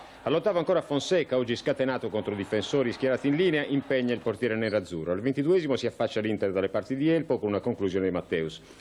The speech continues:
Ventitresimo, la rete degli ospiti, con Baggio che sfrutta una respinta della barriera su punizione di Desideri. Attacca ancora l'Inter e una conclusione di Berti trova pronto Ielpo alla respinta di pugno.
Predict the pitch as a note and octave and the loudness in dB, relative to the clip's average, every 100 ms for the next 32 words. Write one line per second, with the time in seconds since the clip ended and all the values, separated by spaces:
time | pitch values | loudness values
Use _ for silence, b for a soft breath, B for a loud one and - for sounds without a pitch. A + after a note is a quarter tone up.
0 | B B - C#3+ D3+ D3+ F#3 F3 F#3+ D3 | B B -4 -2 0 2 2 2 2 2
1 | C#3+ C#3+ C#3 D3 D3+ B2+ F2 D#2+ - D#2+ | 2 2 0 2 2 2 0 -2 -10 -10
2 | E2+ G2+ G#2 E3+ E3+ C#3+ A#2 G#2+ C#3 C#3+ | -2 -2 0 0 0 -2 -4 -4 -6 -2
3 | A2+ G#2 F#2+ F2+ - C#3+ C#3 C3+ A#2 G2+ | -2 0 -2 -4 -2 2 2 2 0 2
4 | G2 F#2+ C#3+ C#3 B2 A2+ - B2 A2+ A#2+ | 0 0 0 2 2 2 0 -2 0 0
5 | A2+ G#2 A2+ G#2+ F#2 D2+ F2+ - B B | -2 0 0 0 0 -2 -6 -12 B B
6 | B B B B - A#2 G3 F3 E3+ - | B B B B -6 -2 -2 0 -2 -2
7 | C3 B2 - C#3+ B2+ C#3 D#3+ B2+ D3+ D3+ | -4 -2 2 2 2 2 2 2 0 0
8 | - B2 A#2 A2+ G#2+ D3+ B2+ C3+ C3+ A#2 | 2 2 2 0 0 0 0 2 2 2
9 | A#2+ C3 - G#2 A2 A2 G2+ A#2 A#2+ G#2 | 0 0 -2 -6 0 2 2 2 0 0
10 | G2 G#2+ G#2 F#2 G#2 G2+ F#2+ F#2+ F#2 - | 0 2 0 -2 -4 -2 -2 -2 -2 -4
11 | G2 G2 F#2 G2 F#2+ G#2 C#3+ G2+ D#2 | -4 -2 0 -2 -2 0 0 0 -2